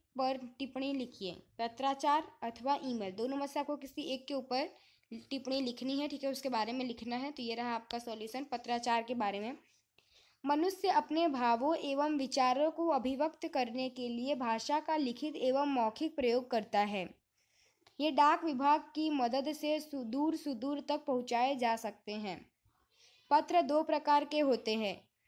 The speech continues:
अनौपचारिक और औपचारिक। निजी संबंधों में आत्मीयतापूर्ण ढंग से नाते रिश्तेदार, स्नेही, स्वजनों और मित्रों को लिखे गए पत्र अनौपचारिक पत्र कहलाते हैं।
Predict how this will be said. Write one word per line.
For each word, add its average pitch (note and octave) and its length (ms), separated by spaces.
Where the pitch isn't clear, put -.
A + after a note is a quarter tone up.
अनौपचारिक D#4 800
और D4+ 200
औपचारिक। G#3+ 720
निजी B3+ 300
संबंधों D#4 560
में D#4+ 140
आत्मीयतापूर्ण D4+ 1000
ढंग C4 220
से D4+ 200
नाते B3 380
रिश्तेदार, B3+ 640
स्नेही, A#3+ 500
स्वजनों B3 540
और C#4+ 200
मित्रों C#4 420
को D#4 180
लिखे C4 400
गए C#4+ 200
पत्र C4+ 340
अनौपचारिक C4+ 920
पत्र C4 240
कहलाते G#3 540
हैं। G3+ 340